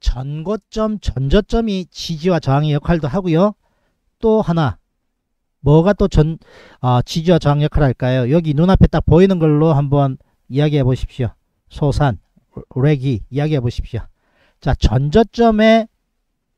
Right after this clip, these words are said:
아, 인근은 지지의 역할을 합니다. 이렇게. 지지란 것은 어느 권역에 가면 잘 밀리지 않고 반등하는 그런 성질을 지지라 하죠.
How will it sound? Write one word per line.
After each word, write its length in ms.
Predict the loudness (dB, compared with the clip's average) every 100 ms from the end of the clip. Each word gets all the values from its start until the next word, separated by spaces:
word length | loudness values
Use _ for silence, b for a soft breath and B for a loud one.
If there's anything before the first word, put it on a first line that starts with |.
| _ _ _ -14
아, 280 | -12 -10 -8
인근은 560 | -4 0 2 2 0 -4 _ _ _ _ _ _ _ _ _ _ _ -20
지지의 500 | -10 -8 -6 -2 -2
역할을 260 | -2 -4 -6
합니다. 240 | -4 -4
이렇게. 280 | -2 0 0 -2 _ _ _ _ _
지지란 480 | -8 -6 -2 -2 -2
것은 400 | -8 -8 -10 -10 b b b _
어느 480 | -4 0 2 0 -2 0
권역에 420 | 0 2 0 0
가면 540 | 0 -2 -2 -4 -8 2
잘 360 | 2 2 -4 -8
밀리지 380 | -10 -8 -6
않고 240 | -6 -6 -6
반등하는 480 | -4 -4 -4 -4 -4
그런 220 | -4 -4
성질을 480 | -6 -6 -4 -4 -4
지지라 340 | -10 -4 -4
하죠. 280 | -2 -6